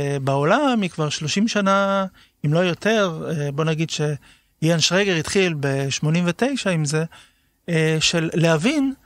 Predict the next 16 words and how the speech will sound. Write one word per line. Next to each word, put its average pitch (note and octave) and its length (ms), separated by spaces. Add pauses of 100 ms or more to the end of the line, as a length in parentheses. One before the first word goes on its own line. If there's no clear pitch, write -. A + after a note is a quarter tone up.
(400)
שיש E3 1400
target A3+ 360
audience, D#3 600
זה - 180
לא A#3+ 280
לכל F#3 380
אחד. C#3 380 (600)
ו-, D#3 540 (180)
ותח-, C#3 480 (680)
וקח D3+ 1040
את F3 80
זה F#3+ 100
קדימה, G#3+ 380
ופתאום E3 420
תבין F3+ 320
כמה, D#3+ 460